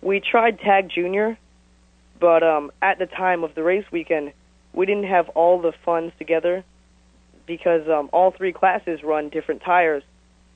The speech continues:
and we just didn't have the money together to get the, um, the Bridgestone tires that we needed for the Tag Junior, and we ended up having to borrow some old ones from a friend, and, um, I qualified eleventh and ended up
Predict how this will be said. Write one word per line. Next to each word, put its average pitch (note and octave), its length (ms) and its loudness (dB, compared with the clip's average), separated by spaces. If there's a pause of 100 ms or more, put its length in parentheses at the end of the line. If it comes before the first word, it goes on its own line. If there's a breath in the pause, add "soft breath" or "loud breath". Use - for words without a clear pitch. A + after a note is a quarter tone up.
(120)
and D#3 400 -2
we F3+ 400 -4
just E3+ 240 -6
didn't F3+ 160 -2
have E3+ 160 0
the D#3+ 80 -2
money F3 300 0
together D3+ 480 -2 (300)
to D#3 380 -4 (680)
get E3 260 0
the, D#3 320 -4
um, D3 320 -2
the D#3+ 60 -2
Bridgestone E3+ 520 0
tires D#3 240 2
that D3+ 80 0
we D#3 100 -6
needed D#3+ 240 -4
for D#3 100 -2
the D3 60 -4
Tag E3 360 0
Junior, F3 400 -2 (680)
and D#3 440 -2 (360)
we F3 240 0
ended F3+ 200 0
up F3+ 140 4
having E3 320 -2
to E3 160 -4
borrow E3 400 2
some D#3 140 -10
old F3+ 200 2
ones D3+ 300 -4
from D3+ 180 -4
a D3 60 -6
friend, E3 400 -2 (800)
and, D#3+ 260 -4
um, D#3 220 2
I D#3 140 -2
qualified G3+ 440 2
eleventh F3 540 0
and D#3+ 300 -6
ended E3+ 300 -2
up E3 120 2